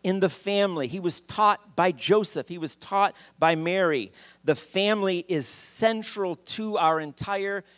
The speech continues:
history of salvation. It is the family. And, um,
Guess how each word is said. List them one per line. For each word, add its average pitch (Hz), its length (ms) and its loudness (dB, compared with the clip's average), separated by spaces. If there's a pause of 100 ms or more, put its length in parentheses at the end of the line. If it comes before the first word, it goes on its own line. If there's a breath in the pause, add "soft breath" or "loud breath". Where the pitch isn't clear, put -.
(140 soft breath)
history 190 400 0
of - 80 -4
salvation. 151 720 0 (680)
It 165 160 -2
is 165 140 -2
the 165 100 -6
family. 175 600 0 (1600 soft breath)
And, 147 320 2
um, 123 440 8